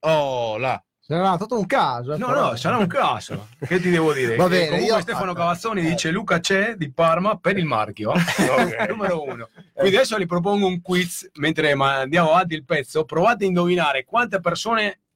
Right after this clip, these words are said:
Speaker 3: ci sono in questo studio in questo momento.
Speaker 1: Dichiarate ai giornali.
Speaker 3: Dichiarate, eh? Noi
Speaker 1: Dichiarate.
Speaker 3: domani dichiareremo le,
Speaker 1: <laughs> Tanto c'è, c'è stato un derby domenica, eh, perché c'è Luca c'è, eh, pa-, c'è Luca c'è, tra, sotto c'è scritto Parma, è uno striscione di un ragazzo che va a vedere il Sassuolo,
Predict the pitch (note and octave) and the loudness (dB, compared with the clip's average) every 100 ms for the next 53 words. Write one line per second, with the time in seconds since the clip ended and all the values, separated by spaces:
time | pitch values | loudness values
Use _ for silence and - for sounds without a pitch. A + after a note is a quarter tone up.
0 | _ - E3+ - G#3 G#3 D3+ F#3 G3+ F3 | _ -6 -2 2 2 4 2 2 0 0
1 | C3 - G3+ G3 E3+ B2 D#3+ C3 B2+ A2 | -8 -2 0 2 2 0 -2 0 -2 0
2 | F2+ F2+ F#2 F2 _ _ _ _ _ _ | -2 -4 -8 -12 _ _ _ _ _ _
3 | _ _ _ _ _ - A#2 B2 A#2+ B2+ | _ _ _ _ _ -2 2 4 4 2
4 | A2 G2 F#2 F2+ D#2 D#2 E2 D3+ F#3 D#3+ | -2 -4 -4 -6 -8 -10 -8 -2 0 0
5 | A#2+ F#2+ F2+ D3+ B2 F#3 G3+ F#3 A3+ G3 | -2 -8 -10 -8 0 2 4 4 2 2
6 | F3 E3+ F3 F#3 F#3+ E3 D3 C#3+ D3+ C3 | 0 0 0 0 0 0 0 0 0 -2
7 | B2 B2 A#2 A2+ A2 A2 - - B2 - | -4 -4 -6 -6 -8 -10 -12 -14 -14 -12
8 | - D#3 E3 A#2 A2+ - G#2 G#2+ G2+ G2+ | -2 0 2 0 -2 -2 -2 0 0 4
9 | E3+ F#2+ E2+ F2+ E2+ E2 D#2+ F2+ F#2+ F#2 | 4 2 -2 -6 -6 -6 -8 -4 -4 -4
10 | F#2 F#2 G2 G#2 B2 A#2 - B2 F#2+ F2 | -4 -2 0 0 0 0 0 0 0 -2
11 | F#2 F2+ G2 F#2+ F#2+ A#2 G2 C3 B2 A2+ | -6 -2 -2 -2 0 0 0 -2 -2 0
12 | C3 F#2+ E2+ G2+ G2 - A2 G2 F2+ G2 | 0 0 0 -2 0 -2 -2 -4 -8 -4
13 | C3+ B2+ G2+ A2 C3+ G2+ F2+ F#2+ G2+ G2+ | -4 0 2 2 0 -4 -4 -8 -4 0
14 | F#2+ F#2+ G#2 G2 F#2 F#2+ G2 G2+ G2 A#2+ | 0 2 0 -2 -2 -2 0 0 -2 -4
15 | G2+ F#2+ G#2+ B2+ | 0 2 2 0